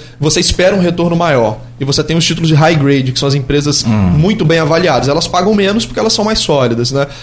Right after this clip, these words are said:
Speaker 1: E esse mercado foi o mercado que foi afetado. Isso não é tão comum, embora aconteça de vez em quando, né? O que o investidor precisa saber é que, assim, nenhum ti-, nenhum tipo de investimento ele tá absolutamente livre de risco. E aí, mais um motivo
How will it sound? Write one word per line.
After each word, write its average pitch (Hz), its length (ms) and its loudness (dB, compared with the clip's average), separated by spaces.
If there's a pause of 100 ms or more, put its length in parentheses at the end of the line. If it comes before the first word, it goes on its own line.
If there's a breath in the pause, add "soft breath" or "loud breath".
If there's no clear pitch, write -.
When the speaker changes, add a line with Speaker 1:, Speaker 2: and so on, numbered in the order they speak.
(120 loud breath)
Speaker 1:
E 165 100 -2
esse 208 180 2
mercado 190 380 0
foi 196 140 -2
o - 40 -2
mercado 175 280 -2
que - 60 -10
foi 165 100 -2
afetado. 165 340 -2
Isso 208 140 -2
não 226 60 2
é - 20 0
tão 226 120 0
comum, 220 320 2
embora 190 220 2
aconteça 185 500 -2
de 139 80 -2
vez 143 200 0
em 139 80 -4
quando, 117 320 -2
né? 123 100 -2 (300 loud breath)
O 127 80 -2
que - 80 -4
o - 20 -2
investidor 190 360 0
precisa 156 320 -2
saber 139 340 2
é 170 40 0
que, 170 80 -6
assim, 147 160 -2
nenhum 151 200 0
ti-, - 240 -10
nenhum 165 180 0
tipo 214 300 -2
de 165 100 0
investimento 160 460 0
ele - 80 -6
tá 175 100 0
absolutamente 180 580 -4
livre 160 200 -2
de 175 100 -6
risco. 143 380 -4 (340 loud breath)
E 147 80 0
aí, 139 140 2
mais 160 240 0
um 185 60 2
motivo 160 460 0